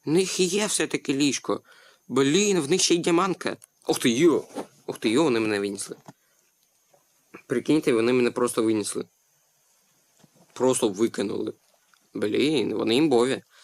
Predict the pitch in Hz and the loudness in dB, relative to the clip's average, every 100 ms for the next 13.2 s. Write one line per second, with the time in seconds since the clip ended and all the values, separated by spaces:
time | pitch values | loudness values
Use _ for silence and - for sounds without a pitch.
0 | _ 117 117 120 131 143 135 - 123 135 | _ 0 2 2 0 -2 -2 0 2 2
1 | - 123 107 104 - _ _ - - - | 0 -2 -2 -4 -6 _ _ -20 -20 -20
2 | _ _ _ - 113 135 147 139 - 131 | _ _ _ -6 -2 -2 -2 -2 -4 -2
3 | 147 131 - 117 113 143 226 _ _ _ | 0 0 -4 -2 0 -2 -6 _ _ _
4 | _ _ - - - 113 104 104 131 139 | _ _ -18 -8 -2 0 0 -2 -2 -4
5 | - 135 104 104 110 110 - - 104 - | -4 -4 -2 -2 -4 -6 -8 -8 -10 -10
6 | - - - - - - 143 117 107 120 | -14 -16 -20 -20 -20 -6 -4 -2 -2 0
7 | 127 127 135 123 113 110 135 135 - - | -2 -4 -6 -4 -4 -2 -2 -4 -6 -18
8 | - 101 113 104 - 104 107 - - 107 | -16 -8 -4 -4 -4 -6 -6 -6 -2 -2
9 | 123 127 160 - - - _ - 127 107 | 0 -2 -4 -14 -20 -20 _ -6 -4 -2
10 | 127 113 - - 110 104 98 - _ _ | -2 0 0 2 2 2 -2 -8 _ _
11 | - 87 127 113 123 - 120 120 117 110 | -8 -4 -2 -2 -6 -6 -4 -2 -2 -6
12 | - 131 123 131 - _ - - _ _ | -4 -4 -4 -10 -20 _ -20 -20 _ _
13 | - - | -20 -14